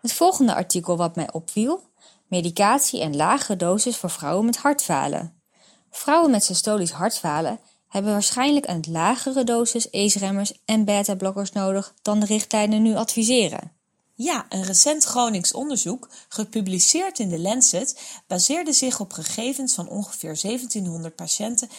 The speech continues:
Speaker 2: met systolisch hartfalen. Zij onderzochten of de dosis van ace-remmers en beta-blokkers het risico op overlijden of een ziekenhuisopname door hartfalen voorspelde.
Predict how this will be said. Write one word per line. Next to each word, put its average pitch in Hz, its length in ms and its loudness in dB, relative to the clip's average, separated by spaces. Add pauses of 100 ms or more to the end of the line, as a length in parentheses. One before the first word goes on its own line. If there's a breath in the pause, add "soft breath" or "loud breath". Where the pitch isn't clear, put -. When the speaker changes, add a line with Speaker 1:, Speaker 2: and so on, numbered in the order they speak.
(160 loud breath)
Speaker 2:
met 202 220 0
systolisch 165 500 0
hartfalen. 143 640 -8 (680 loud breath)
Zij - 220 0
onderzochten 254 680 0
of - 120 -6
de 175 100 -4
dosis 214 440 0
van 175 260 -8
ace-remmers 240 680 -2
en 165 160 -12
beta-blokkers 214 800 -6 (220 loud breath)
het - 160 -4
risico 285 500 -2
op 254 120 -4
overlijden 165 640 -2
of 165 120 -8
een 160 60 -10
ziekenhuisopname 180 1040 -6 (240 loud breath)
door 156 160 -8
hartfalen 196 600 -4
voorspelde. - 680 -6